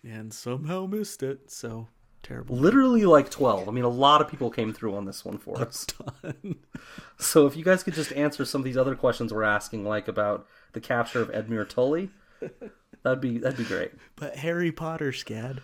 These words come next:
Speaker 2: <laughs> Yeah, yeah, yeah.
Speaker 1: Goodness gracious. No, we love you guys. I don't mean to demean your well-meaning and pointing it out to us. Uh, it was, it was just funny how much feedback we got on something we literally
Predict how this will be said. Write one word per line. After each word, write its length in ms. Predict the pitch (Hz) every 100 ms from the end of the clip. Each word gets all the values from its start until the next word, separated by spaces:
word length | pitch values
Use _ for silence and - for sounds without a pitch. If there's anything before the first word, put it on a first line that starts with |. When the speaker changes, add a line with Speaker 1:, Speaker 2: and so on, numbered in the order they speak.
| - - 160
Speaker 2:
<laughs> 360 | - 233 233
Yeah, 380 | 185 - - - - -
yeah, 200 | 160 127 - _ _ _ _ -
yeah. 200 | 127 123 - 170
Speaker 1:
Goodness 440 | 139 135 131 127
gracious. 640 | - - - - - - -
No, 200 | 127 127
we 140 | 131
love 280 | 127 127 123
you 100 | 131
guys. 580 | 127 120 120 120 117 -
I 100 | 131
don't 200 | 131 123
mean 200 | 120 123 123
to 100 | 117
demean 500 | 123 123 123 123 123 _ _
your 180 | 139 123
well-meaning 640 | 120 123 120 120 117 120 113
and 120 | 117
pointing 280 | - 113 117
it 100 | 110
out 240 | 107 113 -
to 140 | -
us. 280 | - - -
Uh, 200 | - - - _ _ _
it 180 | - 139
was, 360 | 143 127 - -
it 100 | 139
was 140 | 135 127
just 220 | 123 -
funny 360 | - 131 120 -
how 160 | 127 120
much 420 | 117 127 - - _ _ -
feedback 560 | - 135 131 92 131
we 120 | 113
got 240 | 110 120 117
on 140 | 113
something 440 | 117 113 - 120 120
we 220 | 135 - _ - - -
literally 680 | 120 117 117 117 113 113